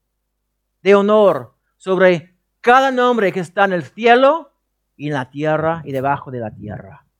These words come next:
Y en una forma similar, si estamos dispuestos a humillarnos ante nuestro Creador, arrepentirnos de nuestros pecados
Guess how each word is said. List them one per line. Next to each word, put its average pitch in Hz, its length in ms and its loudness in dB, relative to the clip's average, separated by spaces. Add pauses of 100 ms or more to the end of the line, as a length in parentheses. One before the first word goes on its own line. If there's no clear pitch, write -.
(2500)
Y 165 60 -10
en 185 80 -2
una 202 100 -4
forma 214 240 0
similar, 151 640 -8 (880)
si 180 100 -12
estamos 226 320 0
dispuestos 196 680 -2
a 151 240 0
humillarnos 185 1040 -2
ante 208 360 0
nuestro 196 200 -6
Creador, 147 720 -2 (1800)
arrepentirnos 190 1040 0
de 208 60 -6
nuestros 180 200 -10
pecados 147 800 -4